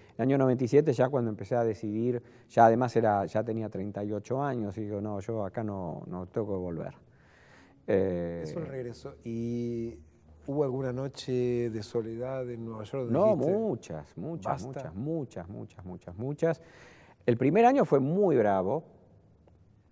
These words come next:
Speaker 1: El primer año fue muy bravo porque el, el cambio más grande, como te digo, no es cultural, sino vos te vas, dejaste a tu círculo de amigos, este, y de repente te encontrás en un lugar donde no dominás el idioma, donde no,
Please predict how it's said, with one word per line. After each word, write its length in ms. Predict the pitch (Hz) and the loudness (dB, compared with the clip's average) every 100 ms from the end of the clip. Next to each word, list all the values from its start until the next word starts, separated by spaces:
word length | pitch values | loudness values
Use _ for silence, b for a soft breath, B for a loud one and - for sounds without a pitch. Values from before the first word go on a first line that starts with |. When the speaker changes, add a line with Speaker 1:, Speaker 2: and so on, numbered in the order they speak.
| _ - | _ -6
Speaker 1:
El 100 | 95 | -4
primer 240 | 107 127 | -2 0
año 160 | 143 131 | 0 2
fue 140 | 120 | 2
muy 260 | 113 147 147 | 2 2 4
bravo 320 | 131 131 151 | 4 6 4
porque 300 | 120 101 104 | 2 0 0
el, 140 | 98 | -4
el 200 | - 101 | -4 -4
cambio 320 | - 151 160 | -2 0 2
más 180 | 143 147 | 2 2
grande, 540 | 143 160 175 180 185 180 B B B B | 2 2 2 2 0 0 B B B B
como 260 | - 120 123 | 4 6 6
te 140 | 123 | 6
digo, 220 | 147 143 135 | 6 6 6
no 100 | 185 | 2
es 80 | |
cultural, 800 | - 165 147 147 139 151 151 180 - | 2 2 2 2 4 6 6 4 -2
sino 640 | - - 123 131 160 - - - _ - - | -12 -4 0 4 4 2 -10 -20 _ -20 -4
vos 280 | 110 147 - | 0 2 4
te 100 | 151 | 4
vas, 160 | 127 120 110 | 4 2 -4
dejaste 380 | 104 135 127 117 | -6 -6 -6 -8
a 20 | |
tu 160 | 104 | -8
círculo 500 | 123 135 131 143 123 | -6 -4 -4 -2 -2
de 80 | 120 | -2
amigos, 680 | 127 160 147 139 156 180 - - b b b b _ | -4 -4 0 2 2 0 -8 -20 b b b b _
este, 400 | 110 101 - 107 | 0 0 -2 0
y 60 | |
de 120 | 107 104 | 2 0
repente 440 | 110 110 147 156 | -2 0 0 2
te 100 | 123 | 0
encontrás 540 | 110 98 104 127 127 | -2 -4 -4 -2 -2
en 60 | 120 | 0
un 100 | 117 | 2
lugar 160 | 123 147 | 2 2
donde 240 | 113 104 | 0 -2
no 160 | 120 127 | -2 -2
dominás 500 | 117 117 131 131 131 | -2 -4 -4 -4 -4
el 120 | 120 | -2
idioma, 640 | 127 143 151 139 127 135 | 0 4 4 4 2 0
donde 300 | 117 98 107 | 0 -2 -4
no, 500 | 117 120 117 113 104 | -4 -2 -2 -2 -4